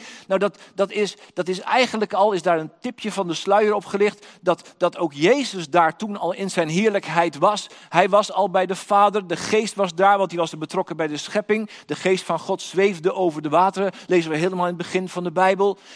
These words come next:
En dan, dan is daar de Vader, de Heer Jezus en de Heilige Geest. Zo stel ik me dat even voor. En die zeggen, "Laten wij mensen maken naar ons beeld en ons gelijkenis."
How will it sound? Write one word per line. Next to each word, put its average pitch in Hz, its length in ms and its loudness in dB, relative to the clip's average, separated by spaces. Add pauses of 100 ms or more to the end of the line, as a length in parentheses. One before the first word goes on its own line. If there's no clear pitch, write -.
(140)
En 170 140 -4
dan, 185 240 -2 (260)
dan 165 260 0
is 226 160 -2
daar 185 160 4
de 143 80 -4
Vader, 220 600 2 (260)
de - 80 -4
Heer 160 120 4
Jezus 208 640 0 (1200)
en 156 100 -10
de 160 80 -2
Heilige 180 400 -4
Geest. 165 460 -10
Zo 143 100 -12
stel 156 140 -8
ik 147 60 -4
me 151 60 -10
dat 139 100 -8
even 139 180 -10
voor. - 320 -12 (400)
En 139 100 -12
die 147 80 -10
zeggen, 160 220 -2
"Laten 180 220 0
wij 175 100 -2
mensen 180 300 -8
maken 139 260 -6
naar 147 140 -6
ons 185 280 -6
beeld 196 360 0
en 170 80 -4
ons 196 180 -6
gelijkenis." 180 760 -6